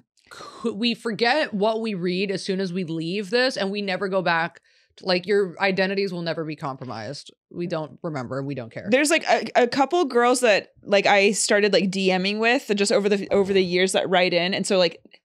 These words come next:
Speaker 2: now I recognize their names from, like, their, the, the D Ms, so, like, that coincides with. But, like, in the, for the most part, when some of y'all are like, "Oh, I'm writing in again," I love you so much, but it's like, it doesn't register because of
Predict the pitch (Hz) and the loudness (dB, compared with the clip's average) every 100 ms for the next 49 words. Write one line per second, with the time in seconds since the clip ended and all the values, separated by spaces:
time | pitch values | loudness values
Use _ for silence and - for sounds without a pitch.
0 | _ _ 185 185 185 208 220 214 214 214 | _ _ -4 0 4 4 4 4 2 2
1 | 220 214 196 202 202 185 175 175 180 175 | 0 2 2 2 2 2 2 0 0 0
2 | 185 - - 196 180 160 - 190 165 160 | -2 -4 -4 -2 0 -2 0 2 2 2
3 | - - - - 180 175 180 190 175 175 | -2 -14 -18 -8 0 0 0 0 2 2
4 | 185 220 - 170 165 175 - 202 170 185 | -2 -4 -2 0 0 0 0 -4 -2 0
5 | 170 185 240 254 - - - 214 208 190 | 0 0 -2 -4 -10 -18 -2 2 4 2
6 | - 196 214 - - 214 175 - 240 226 | 0 -2 -2 -2 -2 0 2 2 0 2
7 | 214 - - 208 196 226 302 185 180 - | 0 -2 -2 -2 2 4 4 4 2 -2
8 | - - 381 359 294 311 330 330 330 254 | -10 2 6 6 6 4 4 2 2 2
9 | 262 262 - - _ _ _ 214 208 208 | 2 0 -6 -20 _ _ _ 2 4 2
10 | 214 - 202 190 - - 180 190 185 - | 0 0 2 0 2 0 2 0 0 0
11 | 185 196 185 180 160 165 185 185 165 180 | 2 4 2 2 2 2 0 0 0 0
12 | 202 170 165 | -2 -2 -6